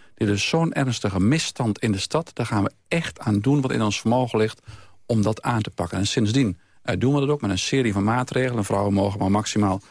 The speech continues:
twaalf jaar, twaalf uur werken per dag. Moeten minimaal vier weken huren. Moeten zich laten registreren voordat ze mogen werken. De exploitanten zelf zeggen, "Je moet minimaal eenentwintig jaar zijn."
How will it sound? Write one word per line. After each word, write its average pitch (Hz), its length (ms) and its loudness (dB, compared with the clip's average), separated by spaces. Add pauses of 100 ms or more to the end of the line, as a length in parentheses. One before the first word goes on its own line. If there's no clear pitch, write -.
(260)
twaalf 110 340 -2
jaar, 104 200 -2
twaalf 113 320 -2
uur 95 100 2
werken 127 280 0
per 117 120 -2
dag. 127 280 -2 (280)
Moeten 101 300 2
minimaal 123 520 2
vier 131 320 0
weken 101 300 -2
huren. 135 420 0 (320)
Moeten 127 200 0
zich 120 100 2
laten 117 260 0
registreren 113 880 0 (140)
voordat 123 320 -2
ze - 100 -6
mogen 98 240 0
werken. 131 380 0 (220)
De - 80 -10
exploitanten 110 560 0
zelf 131 240 0
zeggen, 98 280 -2
"Je 101 60 2
moet 101 140 0
minimaal 110 360 0
eenentwintig 107 460 -2
jaar 131 260 2
zijn." 131 260 0